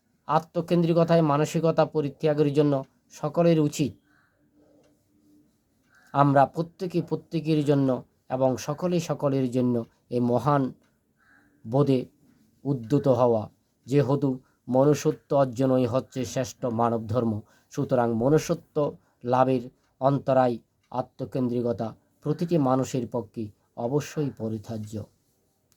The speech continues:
আমরা মানুষ হয়ে যদি মানুষের কোনো কাজে আসতে না পারি, মঙ্গলময় কোনো কাজে যদি অংশগ্রহণ করতে না পারি,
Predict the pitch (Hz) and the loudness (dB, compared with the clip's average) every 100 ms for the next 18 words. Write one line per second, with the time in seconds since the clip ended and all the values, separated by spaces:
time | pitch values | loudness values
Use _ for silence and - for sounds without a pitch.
0 | _ _ _ _ _ _ _ _ _ _ | _ _ _ _ _ _ _ _ _ _
1 | _ 151 180 170 156 185 175 196 185 180 | _ 4 4 6 4 4 2 -2 0 0
2 | 165 143 156 180 165 165 151 147 143 131 | 2 0 -2 -2 -6 -4 -6 -4 -4 -2
3 | 127 117 - 135 135 131 110 - _ _ | -4 -6 -10 -10 -8 -8 -10 -14 _ _
4 | _ _ _ _ 143 147 147 147 147 147 | _ _ _ _ 2 4 4 4 2 2
5 | 147 147 160 151 143 139 139 135 - 170 | -2 0 0 0 -2 -2 -2 -4 -6 -4
6 | 170 165 147 - 135 123 127 117 | -2 -4 -8 -6 -6 -2 -4 -4